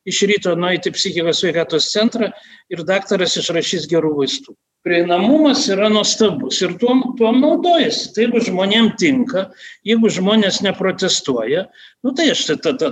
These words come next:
tokią nuvalkiotą frazę pasakysiu, kad mes Lietuvoje turim tokią psichikos sveikatos sistemą, kokios esame nusipelnę. Turi bent penki procentai, bent dešimt procentų žmonių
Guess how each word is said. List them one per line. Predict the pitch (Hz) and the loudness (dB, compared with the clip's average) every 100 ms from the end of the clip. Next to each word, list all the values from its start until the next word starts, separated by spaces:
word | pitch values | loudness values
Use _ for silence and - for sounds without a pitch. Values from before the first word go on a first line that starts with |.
| - | -4
tokią | 165 175 170 | -4 -2 -2
nuvalkiotą | 175 165 262 165 143 190 | 0 0 0 -2 -2 -2
frazę | 254 269 - 156 | 0 0 0 -2
pasakysiu, | 135 143 - 139 - 131 - - | -2 -4 -2 -4 -4 -8 -8 -6
kad | 147 - - - | -8 -10 -20 -10
mes | 170 214 220 | -2 -2 0
Lietuvoje | 196 - 170 156 156 165 190 208 | 0 0 -4 -2 0 0 0 0
turim | 190 170 131 | 0 2 2
tokią | 151 143 196 | 0 0 -2
psichikos | - 202 180 208 202 - | -4 -6 -4 -2 -2 -2
sveikatos | 196 190 214 208 202 | -4 -2 -4 -2 -4
sistemą, | 214 196 - 214 220 214 - _ | -2 -2 0 2 2 0 -8 _
kokios | - 160 185 170 - | -6 -4 0 0 0
esame | 139 - 147 147 170 | -2 0 0 0 -2
nusipelnę. | 190 269 269 320 - 277 - _ _ | -2 -2 0 0 0 -4 -14 _ _
Turi | 214 208 190 | 2 4 2
bent | 170 190 185 | 0 -2 0
penki | 208 185 254 | 0 2 0
procentai, | 262 262 233 - 208 165 175 | 2 2 2 2 0 0 0
bent | 165 160 | 0 0
dešimt | 180 220 - 226 | 0 0 2 0
procentų | 214 208 - 180 143 185 180 - - - | 2 0 0 -2 -2 -2 -4 -8 -14 -4
žmonių | 175 175 180 175 156 143 | -2 0 2 2 4 2